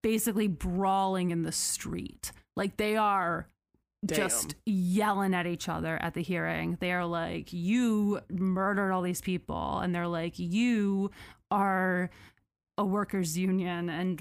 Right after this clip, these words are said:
Speaker 1: we don't like that," or whatever. No,
Speaker 2: Yeah.
Speaker 1: I'm, again, I'm probably,
Speaker 2: <laughs>
Speaker 1: I'm almost certainly not being a hundred percent fair to Air New
Speaker 2: Right.
Speaker 1: Zealand, but what are you gonna do?
Speaker 2: Yeah,
Speaker 1: They killed
Speaker 2: what
Speaker 1: all
Speaker 2: are you
Speaker 1: these
Speaker 2: gonna do?
Speaker 1: people.
Speaker 2: Yeah,
Speaker 1: They
Speaker 2: they
Speaker 1: killed
Speaker 2: did.
Speaker 1: all these people.
Speaker 2: Yeah.
Speaker 1: So
Speaker 2: For money.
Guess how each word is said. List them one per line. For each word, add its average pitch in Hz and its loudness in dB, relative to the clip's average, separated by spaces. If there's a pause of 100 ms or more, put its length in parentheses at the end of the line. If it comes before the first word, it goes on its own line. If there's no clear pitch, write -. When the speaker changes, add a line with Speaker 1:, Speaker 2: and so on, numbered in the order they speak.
Speaker 1:
we 190 -2 (120)
don't 190 -4
like 190 -2
that," 185 0
or 190 0
whatever. 180 -2
No, 185 2
Speaker 2:
Yeah. 175 4 (140)
Speaker 1:
I'm, 165 -6
again, 170 -4
I'm 180 0
probably, 170 0 (100)
Speaker 2:
<laughs> - -10
Speaker 1:
I'm - 2
almost 294 2
certainly 202 0
not 175 -2
being 180 0
a 165 0
hundred 180 -4
percent 233 -6
fair 247 -2
to 247 -6
Air 240 2
New 233 2
Speaker 2:
Right. 240 0
Speaker 1:
Zealand, 220 -2
but 165 -4 (260)
what 175 -6
are 170 -4
you 165 -6
gonna 160 -4
do? 214 0
Speaker 2:
Yeah, 175 0
Speaker 1:
They 165 -6
killed 160 -8
Speaker 2:
what 180 0
Speaker 1:
all 180 0
Speaker 2:
are 175 0
you 160 0
Speaker 1:
these 135 -4
Speaker 2:
gonna 90 -6 (100)
do? - -
Speaker 1:
people. - -8 (260)
Speaker 2:
Yeah, 135 -2
Speaker 1:
They 196 -2
Speaker 2:
they 175 -6
Speaker 1:
killed - -6
Speaker 2:
did. - -10
Speaker 1:
all - -10
these - -12
people. - -10
Speaker 2:
Yeah. 220 -6
Speaker 1:
So 196 -2 (1120)
Speaker 2:
For 202 4
money. 110 -4